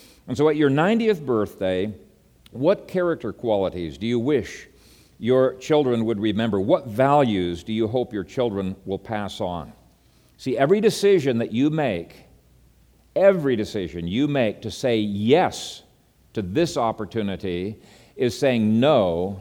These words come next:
to a whole bunch of other opportunities. Okay? Another way of saying this is that every decision you make is an economic decision.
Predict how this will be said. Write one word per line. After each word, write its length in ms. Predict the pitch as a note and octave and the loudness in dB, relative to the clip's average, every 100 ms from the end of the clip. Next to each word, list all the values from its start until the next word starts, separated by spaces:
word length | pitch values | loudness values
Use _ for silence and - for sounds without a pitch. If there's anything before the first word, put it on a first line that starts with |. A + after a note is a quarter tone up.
| - - | -14 -6
to 120 | G#2 | -2
a 40 | |
whole 160 | A#2 A#2+ | 2 2
bunch 240 | A#2 A2 | 0 -2
of 100 | G2+ | -4
other 280 | G2 F2+ F2 | -4 -2 -4
opportunities. 800 | D#2+ D2 F2+ D#2 C#2 A#1+ - - - _ _ - - _ _ | -6 -10 -10 -10 -12 -16 -20 -20 -20 _ _ -20 -20 _ _
Okay? 320 | - G2 A2 G#2 | -4 -2 -2 -2
Another 400 | G2 A2 C#3 E3+ | -4 0 4 6
way 180 | E3+ | 6
of 80 | C#3+ | 4
saying 440 | - D#3+ E3+ C#3+ G#2+ | 2 0 0 0 0
this 280 | G2+ G2+ | 0 -2
is 140 | A#2 F#2 | -6 -6
that 220 | G#2+ - | -6 -2
every 600 | C#3+ F3 F3+ G3+ G#3+ F#3+ - - - | 0 2 4 2 2 -4 -12 -20 -8
decision 540 | A2 - E3+ D#3 D#3+ | -6 -2 0 0 0
you 200 | D3 D3+ | 2 2
make 520 | C#3+ C3+ G#2+ F#2+ G2+ - | 2 2 2 0 -4 -4
is 160 | G#2+ | -2
an 160 | A2 A2+ | -4 -4
economic 640 | C#3 C3+ B2 A#2 A2+ G2+ | -6 -4 -4 -2 -2 -6
decision. 540 | G#2 G2+ G#2+ F2 C2+ | -10 -8 -8 -8 -12